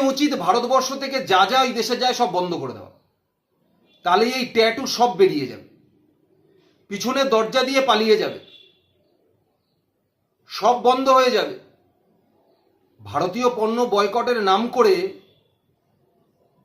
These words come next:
যে সমস্ত কথাবার্তা বলছে তাতে এখনই উচিত সব পণ্য বন্ধ করে দেওয়া, যত পণ্য ভারতবর্ষ থেকে যায়।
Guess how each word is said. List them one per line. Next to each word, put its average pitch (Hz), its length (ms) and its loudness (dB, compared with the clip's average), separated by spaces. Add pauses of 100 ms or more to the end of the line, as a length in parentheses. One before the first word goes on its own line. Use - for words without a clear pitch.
(760)
যে 120 160 -12
সমস্ত 220 380 -4 (160)
কথাবার্তা 240 600 0
বলছে 202 420 2 (1200)
তাতে 180 200 0
এখনই 254 380 -2
উচিত 262 300 -6
সব 226 320 -2
পণ্য 247 240 -2
বন্ধ 240 300 -2
করে 214 220 0
দেওয়া, 160 240 -4
যত 185 240 -2 (120)
পণ্য 214 260 -4
ভারতবর্ষ 165 480 -6
থেকে 147 240 -10
যায়। 110 200 -16